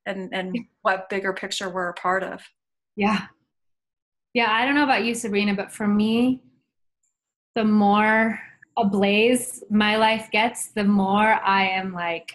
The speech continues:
Speaker 2: I see more than I ever have before. Um,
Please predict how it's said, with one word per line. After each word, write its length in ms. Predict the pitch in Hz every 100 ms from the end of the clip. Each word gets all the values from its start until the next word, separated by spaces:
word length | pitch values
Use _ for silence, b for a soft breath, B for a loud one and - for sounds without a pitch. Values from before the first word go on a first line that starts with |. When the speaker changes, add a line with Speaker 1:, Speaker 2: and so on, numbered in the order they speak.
| -
Speaker 2:
I 240 | 208 220 226
see 540 | - 220 208 196 196 _ _ _
more 540 | 196 202 214 226 247 254
than 160 | 226
I 180 | 202 - -
ever 320 | 220 233 220 -
have 180 | 220 196
before. 800 | 196 196 - 196 190 185 165 165 _ b b b b b _ _
Um, 580 | 208 190 190 185 190 196